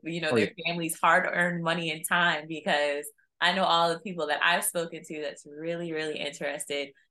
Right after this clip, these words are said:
Speaker 1: in getting into their dream home and stuff there. They're vulnerable, right? And
Speaker 2: Oh,
Speaker 1: so
Speaker 2: yeah.
Speaker 1: I think
Speaker 2: Very.
Speaker 1: it's really cool that you take it seriously and, you know, you're not, like, a predator in the industry.
Speaker 2: Oh,
Speaker 1: Um,
Speaker 2: yeah.
Speaker 1: so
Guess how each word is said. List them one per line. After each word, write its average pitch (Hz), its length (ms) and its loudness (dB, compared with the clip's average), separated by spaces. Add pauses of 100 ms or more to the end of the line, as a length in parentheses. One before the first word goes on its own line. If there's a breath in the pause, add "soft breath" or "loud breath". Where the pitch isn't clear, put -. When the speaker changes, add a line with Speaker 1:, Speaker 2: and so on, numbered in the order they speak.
(100)
Speaker 1:
in 156 160 -2
getting 151 260 -4
into 143 280 -4
their 135 200 -2
dream 139 400 -8
home 131 360 -4
and 131 140 -10
stuff 127 380 -4
there. 123 320 -6
They're 131 220 -2
vulnerable, 135 760 -4
right? 135 420 -2
And 139 140 -14
Speaker 2:
Oh, 160 40 8
Speaker 1:
so 147 80 8
Speaker 2:
yeah. 131 120 2 (320)
Speaker 1:
I 147 80 6
think 131 100 6
Speaker 2:
Very. 135 160 8
Speaker 1:
it's - 160 -8
really 156 240 0 (100)
cool 151 200 2
that - 200 -2
you 147 80 -10
take - 220 -6
it - 100 -8
seriously 139 880 -2
and, 127 200 -6 (260)
you 156 160 0
know, 143 140 4
you're 143 180 0
not, 139 220 2
like, 135 180 2
a - 60 -4
predator 139 520 -2
in 131 140 -6
the 120 80 -10
industry. 135 600 -8 (220 loud breath)
Speaker 2:
Oh, 196 120 -12
Speaker 1:
Um, 139 220 8
Speaker 2:
yeah. 135 300 0
Speaker 1:
so 131 360 0